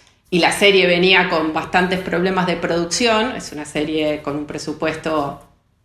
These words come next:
considerable, adquirida por otra cantidad de, de, de dinero considerable, eh, por Apple, decidieron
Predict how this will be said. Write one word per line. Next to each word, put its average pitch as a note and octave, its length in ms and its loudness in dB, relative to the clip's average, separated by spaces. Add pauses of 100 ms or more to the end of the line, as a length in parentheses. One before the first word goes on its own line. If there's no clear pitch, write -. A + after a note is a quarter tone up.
(260)
considerable, F3 840 4
adquirida E3 540 0
por E3 160 0
otra F3+ 400 2
cantidad E3 540 0
de, D#3+ 460 -2
de, D3 360 -6
de D#3 120 -2
dinero F3 340 0
considerable, E3+ 880 -2 (280)
eh, D3 360 -6
por E3+ 140 0
Apple, G3 320 4
decidieron F#3 680 2